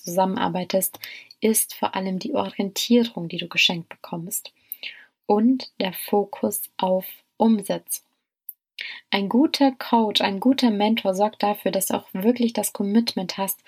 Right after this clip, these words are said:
dass du in die Umsetzung gehst. Es geht nicht darum, dass ich dir als Fitnesstrainer zum Beispiel nochmal erzähle,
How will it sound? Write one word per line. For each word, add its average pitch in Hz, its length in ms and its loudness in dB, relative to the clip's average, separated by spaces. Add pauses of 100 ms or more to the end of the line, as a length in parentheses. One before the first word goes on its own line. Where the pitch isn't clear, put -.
(320)
dass 214 300 0
du 226 140 2
in 190 200 -2
die 196 140 -2
Umsetzung 196 680 -2
gehst. 190 400 0
Es - 140 -4
geht 233 180 0
nicht 277 360 4
darum, 202 420 2
dass 185 180 0
ich 196 160 -2
dir 196 240 0 (260)
als 262 240 2
Fitnesstrainer 202 840 -2
zum - 120 -4
Beispiel 190 280 -2
nochmal 214 400 2
erzähle, 185 640 0